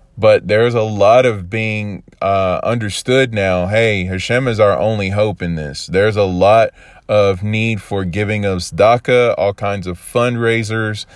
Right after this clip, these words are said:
and, uh, needs to make aliyah, fleeing the country, and things like that that are happening. So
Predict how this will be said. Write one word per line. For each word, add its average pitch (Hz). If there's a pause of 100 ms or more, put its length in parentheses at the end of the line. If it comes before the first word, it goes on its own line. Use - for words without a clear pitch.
(260)
and, 95
uh, 95
needs 117
to -
make 104
aliyah, 101
fleeing 113
the 90
country, 123
and 92
things 107
like 95
that 101
that 92
are 87
happening. 92
So 90